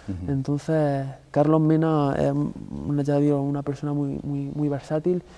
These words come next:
Speaker 2: y a buen seguro que sus enseñanzas en el campo de la música antigua van a tener un, un hondo calado aquí.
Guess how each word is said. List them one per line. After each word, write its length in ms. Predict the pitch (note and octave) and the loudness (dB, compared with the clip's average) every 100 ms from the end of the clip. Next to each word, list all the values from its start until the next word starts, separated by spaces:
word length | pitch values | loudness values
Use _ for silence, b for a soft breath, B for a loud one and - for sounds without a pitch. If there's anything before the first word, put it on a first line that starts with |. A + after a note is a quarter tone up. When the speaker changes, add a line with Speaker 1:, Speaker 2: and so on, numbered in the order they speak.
| B B - | B B 0
Speaker 2:
y 100 | C#3+ | 4
a 60 | |
buen 180 | C3+ D3 | 6 6
seguro 320 | C#3+ D#3 D#3+ | 6 6 8
que 120 | D#3 C#3+ | 6 2
sus 180 | - | 0
enseñanzas 800 | C3+ B2+ C3 C3+ D#3 D#3 F#3 F#3 - A3+ | -2 -2 0 2 2 2 2 0 -4 -10
en 240 | C3+ C3 | -6 -4
el 100 | B2 | -6
campo 220 | C3+ C#3 | -6 -2
de 60 | C#3+ | 0
la 40 | |
música 260 | C#3+ C#3+ C#3 | 0 -2 -2
antigua 420 | C3+ C3 D3+ E3 D3+ B B B | -4 0 0 0 -4 B B B
van 120 | C#3 C#3 | -2 0
a 80 | |
tener 300 | C3+ C#3 C#3 | 0 0 0
un, 240 | C#3 C#3 C3+ | 0 0 -2
un 180 | C3+ C3+ | -2 -2
hondo 180 | C3+ C3 | -2 -4
calado 400 | B2+ C3+ C3 B2+ | -4 -4 -6 -8
aquí. 280 | B2+ C#3 | -10 -10